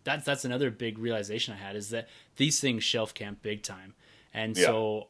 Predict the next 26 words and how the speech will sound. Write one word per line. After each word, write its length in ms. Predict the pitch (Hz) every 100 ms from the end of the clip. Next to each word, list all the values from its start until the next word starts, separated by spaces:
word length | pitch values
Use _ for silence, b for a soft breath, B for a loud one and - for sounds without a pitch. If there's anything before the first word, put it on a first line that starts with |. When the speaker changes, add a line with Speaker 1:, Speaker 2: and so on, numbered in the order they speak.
| -
Speaker 1:
I, 380 | 117 123 123 -
I've 200 | 113 120
only 260 | 139 139 127
bought 240 | 117 110
in 80 | 107
two 280 | - 151 143
this 240 | 117 -
year, 280 | 110 98 101 B B B B -
and 680 | 120 113 110 107 107 104 - - _ _
I, 500 | 113 110 107 107 107
I'm 80 | 113
gonna 140 | 120 117
wait 180 | 113
until 180 | 113 117
they're 120 | 110
half 240 | 104 107 -
price. 340 | 123 107 -
They're 140 | - 110
thirty-three 420 | 139 127 117 113
bucks 320 | 107 107 -
now. 100 | 104
They'll 140 | 104 110
be 140 | 107
twelve 300 | - 113 101
bucks 260 | 107 - -
by 400 | 107 98 95